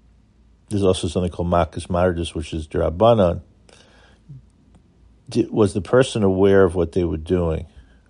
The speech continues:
Or if they're not aware of what they were doing, it, maybe it's a shogeg.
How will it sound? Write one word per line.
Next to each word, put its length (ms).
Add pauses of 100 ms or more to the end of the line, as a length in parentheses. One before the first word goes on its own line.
(220)
Or 280
if 120
they're 140
not 200
aware 280
of 100
what 160
they 120
were 120
doing, 560 (1900)
it, 120
maybe 320
it's 160
a 40
shogeg. 580